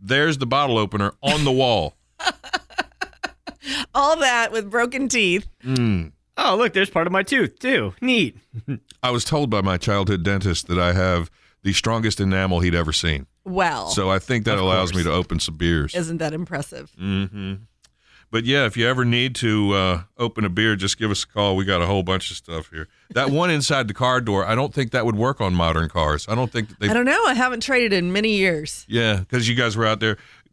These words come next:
Speaker 1: Clearly, beers and cars go together.
Speaker 2: <laughs>
Speaker 1: 'Cause if you're out somewhere and you open a beer on a car, you're not going, you're not where you're going.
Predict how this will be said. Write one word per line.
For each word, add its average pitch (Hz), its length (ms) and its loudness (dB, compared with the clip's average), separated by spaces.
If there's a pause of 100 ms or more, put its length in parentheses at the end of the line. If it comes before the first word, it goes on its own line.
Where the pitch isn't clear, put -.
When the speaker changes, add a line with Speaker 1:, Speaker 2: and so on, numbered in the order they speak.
Speaker 1:
Clearly, 123 520 2 (280)
beers 135 440 2
and 110 180 -2
cars 95 720 0 (640)
go 123 200 0
together. 87 480 0
Speaker 2:
<laughs> - 380 -2
Speaker 1:
'Cause 214 220 0
if 151 280 0
you're 143 140 2
out 160 260 0
somewhere 143 400 0
and 131 80 0
you 123 120 2
open 131 200 0
a 120 60 0
beer 120 200 2
on 117 120 2
a 107 40 -2
car, 127 240 0
you're 123 180 2
not 139 260 0
going, 131 340 0
you're 131 140 2
not 143 280 0
where 143 220 2
you're 120 240 2
going. 104 460 0